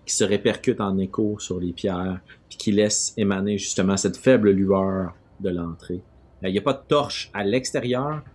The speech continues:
le feu semble à l'intérieur. Visiblement, il y a des gens dans ce mausolée ou cette crypte,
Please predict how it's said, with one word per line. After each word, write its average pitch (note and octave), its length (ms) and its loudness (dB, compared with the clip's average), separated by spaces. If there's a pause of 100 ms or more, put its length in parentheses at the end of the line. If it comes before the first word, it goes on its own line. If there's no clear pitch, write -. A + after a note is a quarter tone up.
(100)
le G#2 100 2
feu - 180 0
semble G2+ 300 0
à F#2 100 0
l'intérieur. F#2+ 840 -4
Visiblement, G#2 460 -2
il G2+ 100 -2
y F#2+ 40 0
a F2 40 -2
des E2+ 200 -2
gens F2+ 220 -6 (540)
dans F2+ 140 -4
ce F#2 160 -4
mausolée F2 520 -2
ou E2+ 60 -6
cette - 240 -6
crypte, - 360 -6